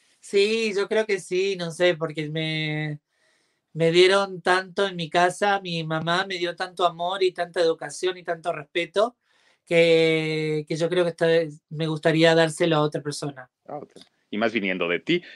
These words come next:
Speaker 2: Dice Luma Flo-, eh, Luma Joy, Joy, dice que cuente de sus relaciones con Luis Miguel y Chayanne.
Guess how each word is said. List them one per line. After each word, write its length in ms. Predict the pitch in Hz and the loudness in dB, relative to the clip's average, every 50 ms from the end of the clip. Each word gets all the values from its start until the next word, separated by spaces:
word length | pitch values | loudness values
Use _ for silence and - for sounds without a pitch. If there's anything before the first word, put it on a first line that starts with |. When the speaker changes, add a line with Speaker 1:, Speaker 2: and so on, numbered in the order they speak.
| - - | -20 -10
Speaker 2:
Dice 320 | 101 147 170 - 220 180 | -8 -8 0 2 4 4
Luma 500 | 165 175 185 175 185 185 185 180 160 - _ _ _ - | 6 4 4 4 4 4 4 4 0 -4 _ _ _ -2
Flo-, 280 | 165 160 165 170 185 - | 2 2 2 2 2 2
eh, 200 | - 127 131 127 | 4 4 4 4
Luma 380 | 143 170 180 180 190 196 185 - _ - 123 117 113 110 | 4 0 0 2 2 0 0 -2 _ -14 -12 -12 -8 -2
Joy, 400 | 117 151 151 156 160 147 139 127 120 113 104 | 2 4 4 4 4 2 0 -2 -4 -4 -2
Joy, 340 | 107 170 196 156 127 110 101 | 0 2 2 2 2 0 -4
dice 360 | 107 151 160 - - 107 - - - - - _ | -8 -8 -8 -4 -4 -4 -4 -6 -10 -20 -14 _
que 140 | - 135 127 | -2 -2 0
cuente 300 | - 165 190 196 226 208 | 2 0 0 2 2 0
de 80 | 196 | 0
sus 100 | 190 - 139 | 0 0 -2
relaciones 460 | 120 104 101 95 - 135 135 160 - | -2 -2 -2 -2 -2 -2 -2 -2 -4
con 140 | - 147 131 | -4 -2 -2
Luis 180 | 127 120 110 | -2 -2 -4
Miguel 320 | 117 107 98 95 120 139 175 | -4 -6 -2 0 0 0 0
y 60 | 190 | -2
Chayanne. 420 | - - 104 95 104 123 151 139 | -2 -2 -2 0 2 0 0 0